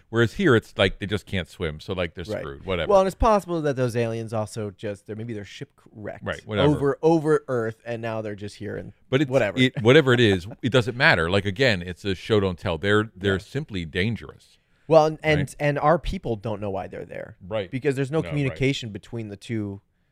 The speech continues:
Speaker 2: species. So it, it doesn't, again, it doesn't matter. Like, we
Speaker 1: And
Speaker 2: don't
Speaker 1: the
Speaker 2: need to know. We just need to know to fear them and survive.
Speaker 1: And the film is so much about P O V.
Speaker 2: Mm-hmm.
Speaker 1: Both films are about point of view
Speaker 2: Yeah.
Speaker 1: that,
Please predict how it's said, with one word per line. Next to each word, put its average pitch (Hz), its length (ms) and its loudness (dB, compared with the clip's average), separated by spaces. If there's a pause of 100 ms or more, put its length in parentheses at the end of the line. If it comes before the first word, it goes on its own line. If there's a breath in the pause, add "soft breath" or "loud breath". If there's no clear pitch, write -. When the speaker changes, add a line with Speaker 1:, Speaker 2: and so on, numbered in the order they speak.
(340)
Speaker 2:
species. 95 600 -10
So 110 280 -2
it, 110 120 -10
it 139 140 -2
doesn't, 139 280 0
again, 120 260 -4
it 101 100 -10
doesn't 107 240 -6
matter. 101 360 -12 (200)
Like, 104 180 -14
we 131 140 -2
Speaker 1:
And 131 80 -4
Speaker 2:
don't 135 140 4
Speaker 1:
the - 40 2
Speaker 2:
need 135 120 -4
to 117 80 -10
know. 123 160 0
We 117 120 -2
just 127 160 -10
need 131 80 -8
to 117 80 -6
know 113 140 0
to 104 100 -4
fear 120 300 -4
them 101 400 -12
and 104 280 -12
survive. 98 460 -14 (100)
Speaker 1:
And 110 160 6
the 104 60 4
film 110 320 4
is 95 100 0
so 95 280 0
much 90 220 -4
about 78 300 -8
P 82 180 -6
O 76 120 -4
V. 71 500 -4
Speaker 2:
Mm-hmm. 113 100 -12
Speaker 1:
Both 113 240 6
films 73 360 -8
are 85 80 -2
about 80 260 -4
point 82 200 -6
of 73 100 -10
view 90 320 0
Speaker 2:
Yeah. 73 100 -10
Speaker 1:
that, 80 340 0